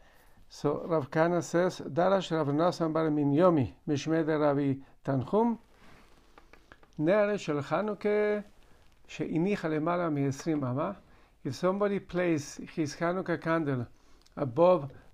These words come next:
twenty amos, there's two opinions again about the measurements, but let's, uh, simplify like ten meter. <laughs> If somebody put his Hanukkah candle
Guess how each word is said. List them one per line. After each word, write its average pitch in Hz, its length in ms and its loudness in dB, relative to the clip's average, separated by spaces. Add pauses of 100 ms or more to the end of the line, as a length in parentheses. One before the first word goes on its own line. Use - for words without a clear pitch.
twenty 160 400 0
amos, 170 600 -2 (360)
there's 147 260 -6
two - 140 -2
opinions 165 500 -2
again 151 460 0 (480)
about 147 260 -2
the 139 80 0
measurements, 190 840 -4
but 143 160 -6
let's, 165 420 -2 (680)
uh, 147 200 -2
simplify 165 580 -2
like 151 320 -4
ten 165 300 2
meter. 185 420 0 (120)
<laughs> - 120 -8
If - 180 0
somebody 180 520 4
put 170 260 0
his 147 360 2 (520)
Hanukkah 170 400 -2
candle 151 400 4